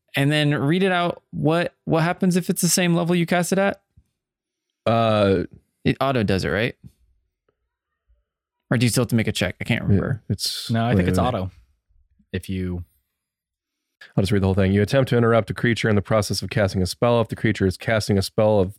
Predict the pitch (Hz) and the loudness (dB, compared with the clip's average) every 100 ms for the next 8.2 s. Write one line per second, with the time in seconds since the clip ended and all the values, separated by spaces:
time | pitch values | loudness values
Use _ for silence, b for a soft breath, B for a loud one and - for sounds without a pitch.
0 | - 120 110 107 101 101 117 120 123 B | -4 0 2 2 2 4 4 2 0 B
1 | B B B B - - - 95 90 - | B B B B -4 -4 0 0 0 -2
2 | 156 147 143 139 - 110 104 110 104 98 | 2 4 4 2 0 -2 2 2 2 2
3 | 90 92 85 - 85 78 - 113 110 101 | 2 0 0 -2 -4 -4 -2 -2 0 -2
4 | 98 - 90 - 135 123 117 98 98 165 | -2 0 -2 0 0 2 2 0 0 0
5 | 120 101 110 _ - B B - 95 95 | 2 2 0 _ -20 B B -2 0 2
6 | 110 139 165 107 - 95 92 104 104 101 | 0 2 2 2 0 -2 0 2 2 2
7 | 95 92 - 107 - 98 - 95 90 101 | 0 -2 -2 -2 0 0 0 0 2 0
8 | 80 78 | 0 -4